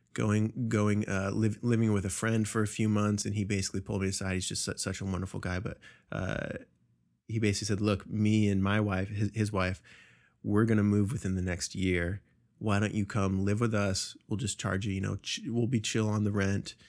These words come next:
um, w-, get you back on your feet, and just wherever we move, why don't you come along?" And I was like, "All right, bet." And, uh, you know, so some, we landed in Austin, Texas, which, uh, it, from a creative standpoint, you know,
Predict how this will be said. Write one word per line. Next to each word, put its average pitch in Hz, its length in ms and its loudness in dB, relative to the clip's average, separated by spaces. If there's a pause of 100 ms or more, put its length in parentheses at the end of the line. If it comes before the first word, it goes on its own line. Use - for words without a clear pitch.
(200)
um, - 500 -4
w-, - 180 -6 (400)
get 107 140 0
you 107 80 -2
back 107 220 -2
on 110 140 2
your 104 100 4
feet, 101 520 0
and 92 180 -4
just 92 160 -6
wherever 98 280 0
we 101 140 2
move, 101 260 2
why 95 60 -2
don't 95 160 -2
you 107 80 -6
come 95 200 -4
along?" 95 380 -2
And 95 100 -8
I 98 80 -4
was - 120 -8
like, - 160 -10 (300)
"All - 80 -10
right, 117 320 -4
bet." 104 280 -2 (340)
And, - 180 -2
uh, - 240 -4
you 101 80 -2
know, 85 120 0
so 98 200 -4
some, 107 300 -2
we 104 200 2
landed 92 260 -2
in - 80 -2
Austin, 87 300 -4
Texas, - 420 -6
which, - 220 -4
uh, - 180 -4 (120)
it, 113 240 -6
from 110 160 0
a 98 60 0
creative 104 420 2
standpoint, 95 580 -2
you 95 80 -2
know, 92 160 -2